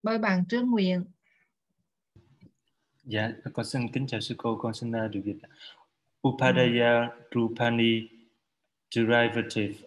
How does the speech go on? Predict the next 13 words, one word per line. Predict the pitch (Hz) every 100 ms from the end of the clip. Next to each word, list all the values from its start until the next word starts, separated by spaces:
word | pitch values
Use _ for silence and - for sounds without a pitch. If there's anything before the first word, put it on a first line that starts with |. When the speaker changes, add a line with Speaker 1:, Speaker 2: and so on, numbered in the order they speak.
| -
Speaker 2:
or | 117 110 -
secondary | 127 120 113 113 117 113
material | 113 107 - 127 123 110 107 107 110 - _
properties | 117 123 123 110 - 113 110 - - _ _ _
dependent | 113 110 120 120 117 117 113 113 -
on | 113 113 113 110 110 113
the | 107
rate | 110 110 110 -
essentials. | 120 110 - 110 110 - 107 104 - _ _ _ _ _ _ _ _ _
Tức | 160
là | 147 120
sắc, | - 151 156 - _ _ _ -
um, | 113 110 110 113